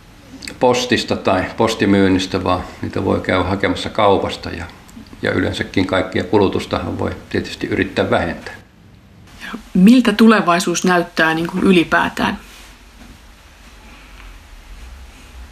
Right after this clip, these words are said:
Speaker 1: No tuota, mm, tämän, tämän kulutuksen suhteen, niin paperin kulutushan vähenee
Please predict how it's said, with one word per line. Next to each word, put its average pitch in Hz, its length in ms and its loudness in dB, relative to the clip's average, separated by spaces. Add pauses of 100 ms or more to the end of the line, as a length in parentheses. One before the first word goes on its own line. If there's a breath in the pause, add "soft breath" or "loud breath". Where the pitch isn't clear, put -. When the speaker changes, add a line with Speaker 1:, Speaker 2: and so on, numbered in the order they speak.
(840 loud breath)
Speaker 1:
No 113 220 4
tuota, 120 380 2 (960 loud breath)
mm, 110 520 4
tämän, 113 280 0 (160)
tämän 117 260 0 (220)
kulutuksen 123 580 2
suhteen, 92 560 2
niin 92 380 2
paperin 101 360 2
kulutushan 98 560 -2
vähenee 95 600 0